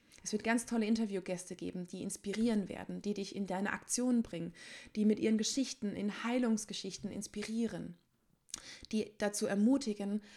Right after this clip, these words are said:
ein neues Normal zu kreieren. Das wirst du hier von mir bekommen, in diesem Podcast, A Journey Called Life, mit dem Untertitel, „Wie Bewusstsein unser Leben verändern kann.“ Das war's schon immer, aber das wird's jetzt noch viel, viel bewusster, vor allem auch von, von mir aus sein.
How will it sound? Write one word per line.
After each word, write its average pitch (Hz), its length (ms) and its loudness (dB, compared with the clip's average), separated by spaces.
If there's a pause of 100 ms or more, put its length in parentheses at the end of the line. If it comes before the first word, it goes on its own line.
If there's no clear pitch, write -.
(200)
ein 190 240 -2
neues 196 540 -2
Normal 202 520 -2
zu - 180 -4
kreieren. 180 540 -8 (1080)
Das 190 240 0
wirst 185 220 0
du 190 60 -4
hier 175 180 -4
von 185 160 -6
mir 175 100 -2
bekommen, 175 540 -6 (1080)
in 185 100 -6
diesem 175 280 -4
Podcast, - 520 -12
A - 40 -4
Journey 170 300 -4
Called 160 260 -6
Life, - 360 -14 (600)
mit 180 120 -2
dem 180 100 2
Untertitel, 202 680 0 (280)
„Wie 190 120 0
Bewusstsein 170 760 -4
unser 165 280 -4
Leben 175 180 -2
verändern 160 380 -8
kann.“ 170 320 -10 (480)
Das 208 200 -2
war's 269 240 0
schon 214 140 0
immer, 226 240 4
aber 160 140 -2
das 165 220 -4
wird's 185 160 -6
jetzt - 180 -10
noch 165 100 -10
viel, 190 260 -4
viel 190 200 -4
bewusster, 170 480 -6
vor - 180 -6
allem 160 160 -4
auch - 100 -10
von, 160 360 -8
von 165 160 -4
mir 160 200 -6
aus 151 180 -10
sein. 156 280 -12